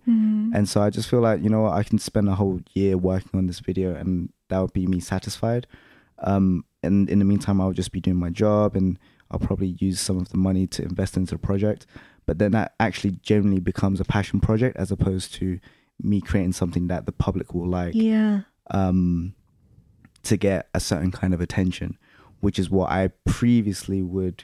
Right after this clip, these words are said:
Speaker 2: crave for
Speaker 1: Yeah.
Speaker 2: because it is an addiction. But
Speaker 1: It's so easy to fall into that,
Speaker 2: yeah, definitely.
Speaker 1: I think, 'cause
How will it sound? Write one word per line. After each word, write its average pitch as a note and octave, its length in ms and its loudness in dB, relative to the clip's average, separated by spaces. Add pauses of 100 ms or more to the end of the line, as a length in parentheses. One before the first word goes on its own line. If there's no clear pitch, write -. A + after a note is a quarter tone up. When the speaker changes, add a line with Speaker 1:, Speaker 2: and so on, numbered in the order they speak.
(140)
Speaker 2:
crave G#2+ 420 0
for - 400 -6 (180)
Speaker 1:
Yeah. B3+ 140 -4
Speaker 2:
because G2 240 -2
it F2+ 80 0
is F#2+ 140 0
an F#2+ 100 2
addiction. F#2+ 580 -4
But - 240 -6
Speaker 1:
It's - 100 -14
so B3+ 100 2
easy G#3+ 280 2
to G#3 80 -6
fall E3+ 240 -2
into F3 200 -4
that, C3 240 -18 (100)
Speaker 2:
yeah, B2+ 320 0
definitely. G2 380 -2
Speaker 1:
I G2 40 -4
think, C#3+ 300 -6
'cause D#3+ 160 -8